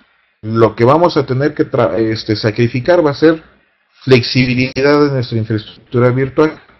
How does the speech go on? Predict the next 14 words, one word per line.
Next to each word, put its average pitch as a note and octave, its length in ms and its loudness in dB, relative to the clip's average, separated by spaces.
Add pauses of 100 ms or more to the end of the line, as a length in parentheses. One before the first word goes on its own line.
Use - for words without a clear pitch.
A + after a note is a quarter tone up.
(1500)
No D#3+ 400 4
podemos F3 540 2
tener C#3+ 360 0
las B2 280 0
dos C3+ 340 0
cosas. - 680 0 (720)
¿Por D3 240 4
qué? G#3+ 280 0 (540)
Porque A#2+ 360 2
a A2+ 40 2
mayor A#2+ 420 2
flexibilidad F#3 920 -4 (560)
necesitamos B2+ 1120 0 (400)
mayores C#3+ 840 4